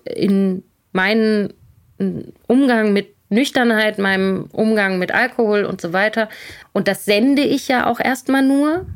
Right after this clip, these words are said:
Und dann empfangen das aber Leute, lesen es Leute und vielleicht regt es sie dann auch dazu an, bei sich was zu reflektieren oder sie, sie fühlen sich vielleicht auch ein Stück weit verstanden und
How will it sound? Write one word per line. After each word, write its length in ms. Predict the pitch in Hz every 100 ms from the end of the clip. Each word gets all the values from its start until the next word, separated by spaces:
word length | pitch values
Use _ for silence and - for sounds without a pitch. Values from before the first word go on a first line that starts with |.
| -
Und 240 | - 220 - - - _ -
dann 240 | 214 208 -
empfangen 580 | 196 - 233 294 294
das 160 | 285 277
aber 220 | - 269
Leute, 520 | 247 254 247 262 247
lesen 340 | 233 226 254 269
es 140 | 240
Leute 520 | 214 214 233 233 233 226 - - -
und 260 | 220 220 - _
vielleicht 720 | - 196 190 214 254 - -
regt 300 | 220 240 240 220
es 400 | - - - -
sie 220 | - 233
dann 240 | 214 214
auch 160 | 185 196
dazu 340 | 214 208 -
an, 280 | - 208 214
bei 120 | 196 190
sich 380 | 262 - - -
was 520 | 202 247 - - - _ _ _
zu 420 | - 233 220 190 - -
reflektieren 800 | 214 214 196 - - 269 269 226
oder 240 | 208 208
sie, 220 | 190 202 190 - -
sie 140 | 160
fühlen 320 | 190 240 240 214
sich 140 | -
vielleicht 340 | 196 190 190
auch 100 | -
ein 60 | 208
Stück 240 | - 240
weit 180 | 202 190
verstanden 840 | 196 - 202 277 285 262 262 254 247 - - - -
und 280 | 220 214